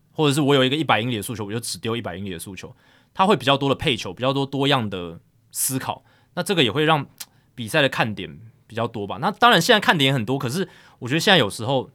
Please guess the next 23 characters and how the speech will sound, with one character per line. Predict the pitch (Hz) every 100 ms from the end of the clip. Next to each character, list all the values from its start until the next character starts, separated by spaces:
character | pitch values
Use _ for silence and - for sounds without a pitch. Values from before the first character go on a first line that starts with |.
| _ _ _ _ _
我 | 110
都 | 139
知 | 135
道 | 139
这 | 135
个 | 143
投 | 113 110
手 | 107
他 | 113
会 |
投 | 113 107
什 | 98
么 | 85
球 | - 73
了。 | 82
他， | 156 156 _ _ _ _
你 | 123
看 | 170
像 | 170
那 | 165
个 | 160
Adams， | 143 143 113 - - _ _ _ _
他， | - -